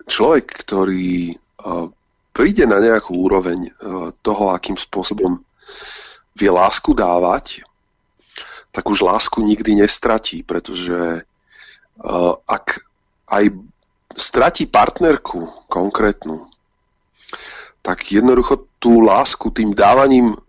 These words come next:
veľmi rýchlo nájde znovu. Pretože pritiahne, bude, bude pripravený príjmať a, a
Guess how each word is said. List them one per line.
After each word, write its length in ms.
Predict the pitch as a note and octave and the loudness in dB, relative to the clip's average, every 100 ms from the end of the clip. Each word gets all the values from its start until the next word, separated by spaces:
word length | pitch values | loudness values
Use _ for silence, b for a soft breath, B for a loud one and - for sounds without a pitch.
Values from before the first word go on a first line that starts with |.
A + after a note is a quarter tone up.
| C3 - F#2+ F#2+ F2+ | -18 -8 -2 0 2
veľmi 320 | A2+ B2+ B2 | 2 2 2
rýchlo 320 | A2+ - A#2 | 0 2 2
nájde 320 | G#2 G2+ A2 | 2 2 0
znovu. 480 | G2+ G2 F#2+ F#2+ F2 - _ _ _ _ _ _ _ _ _ - - | -2 0 0 0 -8 -16 _ _ _ _ _ _ _ _ _ -20 -12
Pretože 360 | - G2 - | -10 -6 -4
pritiahne, 560 | - C#3 - F#2+ F2 F2+ | 0 -2 2 0 0 -4
bude, 320 | G#2 G2+ F#2+ - _ | 0 0 -2 -6 _
bude 460 | - - - A#2+ | -20 -4 0 0
pripravený 800 | - - - A2 G2 F2+ F2 - | 2 0 2 2 2 -2 -6 -8
príjmať 580 | - A#2 B2 F2+ E2 - | -4 0 2 0 -4 -12
a, 0 | |
a 100 | - | -8